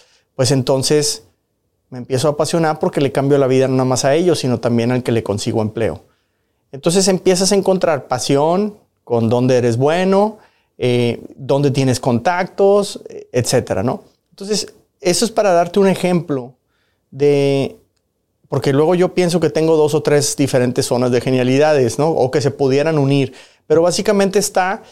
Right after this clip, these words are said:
en resolver problemas en Estados Unidos con talento latinoamericano. Y el talento pueden ser productos, servicios, gente, etcétera.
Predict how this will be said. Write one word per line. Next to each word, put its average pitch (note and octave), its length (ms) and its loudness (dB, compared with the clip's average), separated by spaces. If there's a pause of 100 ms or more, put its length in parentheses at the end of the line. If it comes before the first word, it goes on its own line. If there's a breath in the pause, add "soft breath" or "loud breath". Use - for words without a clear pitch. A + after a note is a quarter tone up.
(240 soft breath)
en D3+ 420 -2 (600)
resolver E3+ 640 0
problemas G3 800 2
en D#3 160 0
Estados E3+ 480 0
Unidos A#3+ 420 2
con D#3+ 240 -4
talento D3 340 0
latinoamericano. A#2+ 880 0
Y D#3+ 140 -2
el F3 100 0
talento F#3+ 420 0
pueden G#3 160 0
ser G3 180 -2
productos, E3 520 2
servicios, C3+ 600 0
gente, B2+ 480 -2
etcétera. C3+ 520 0